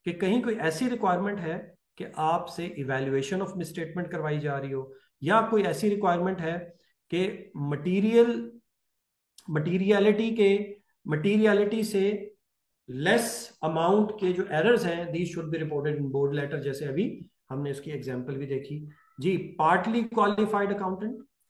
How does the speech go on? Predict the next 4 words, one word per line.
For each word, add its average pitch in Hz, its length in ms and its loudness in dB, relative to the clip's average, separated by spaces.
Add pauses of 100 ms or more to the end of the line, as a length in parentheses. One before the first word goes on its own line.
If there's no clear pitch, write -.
(120)
again 180 360 2 (220)
issue 185 340 -2
with 170 240 0 (420)
skills, 180 580 -4